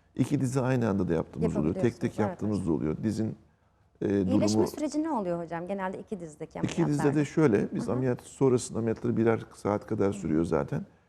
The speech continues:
Speaker 1: E, ameliyat sonrasında hemen ayağa kaldırmaya çalışıyoruz. Aynı gün.
Speaker 2: Aynı gün, evet.
Speaker 1: Aynı gün.
Speaker 2: Hı hı.
Speaker 1: Ya da en geç ertesi sabah ameliyat,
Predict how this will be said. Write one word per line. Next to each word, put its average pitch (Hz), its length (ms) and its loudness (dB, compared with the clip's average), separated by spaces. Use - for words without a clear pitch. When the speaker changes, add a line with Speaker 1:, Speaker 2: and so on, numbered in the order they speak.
Speaker 1:
E, 101 340 -2
ameliyat 131 300 -2
sonrasında 123 380 0
hemen 123 180 0
ayağa 123 240 0
kaldırmaya 107 520 0
çalışıyoruz. - 420 -6
Aynı 98 260 0
gün. 95 360 -2
Speaker 2:
Aynı 196 280 -6
gün, 156 180 -16
evet. - 100 -8
Speaker 1:
Aynı 90 240 0
gün. 104 160 -4
Speaker 2:
Hı - 60 -20
hı. 190 280 -8
Speaker 1:
Ya 120 120 6
da 87 160 -2
en 117 200 0
geç 110 200 0
ertesi 104 380 -2
sabah - 320 -4
ameliyat, 104 300 -4